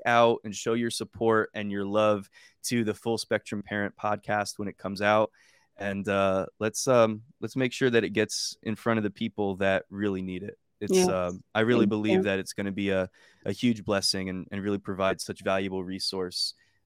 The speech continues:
Speaker 1: Um, and, and even just on the level of connection and that knowing that, okay, there's, um, there's other people out there that are going through what I'm
Speaker 2: Right.
Speaker 1: going through, that have gone through what I'm going through.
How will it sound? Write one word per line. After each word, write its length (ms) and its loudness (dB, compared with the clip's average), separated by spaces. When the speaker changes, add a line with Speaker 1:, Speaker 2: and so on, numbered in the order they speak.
Speaker 1:
Um, 240 -8
and, 240 -8
and 100 -4
even 220 -2
just 180 -4
on 120 0
the 80 -4
level 280 -2
of 140 -6
connection 800 -8
and 240 -8
that 180 2
knowing 520 0
that, 300 0
okay, 340 -6
there's, 320 0
um, 300 0
there's 160 -4
other 120 4
people 220 -4
out 260 2
there 120 0
that 120 -2
are 100 -4
going 500 -2
through 320 -4
what 180 -2
I'm 160 -4
Speaker 2:
Right. 180 6
Speaker 1:
going 140 -4
through, 260 -10
that 120 -6
have 400 -4
gone 220 -4
through 200 -6
what 120 -4
I'm 120 -8
going 300 -6
through. 320 -8